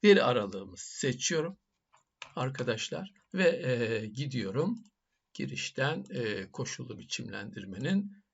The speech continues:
e, formülle yapılan bölümüne. Burada, e, sadece ya da diyerek de başlayabilirim. Ya da yalnız şeye dikkat ediyoruz biliyorsunuz. Burayı temsil ederken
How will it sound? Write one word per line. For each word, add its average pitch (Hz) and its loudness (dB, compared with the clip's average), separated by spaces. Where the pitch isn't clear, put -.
e, - -4
formülle 101 -2
yapılan 95 -8
bölümüne. 117 -4
Burada, 254 2
e, 220 4
sadece 247 2
ya 262 4
da 233 4
diyerek 240 6
de 131 0
başlayabilirim. 113 0
Ya 185 4
da - -2
yalnız 220 0
şeye 233 4
dikkat 196 0
ediyoruz 127 -2
biliyorsunuz. 117 -4
Burayı 185 2
temsil 139 -2
ederken 143 0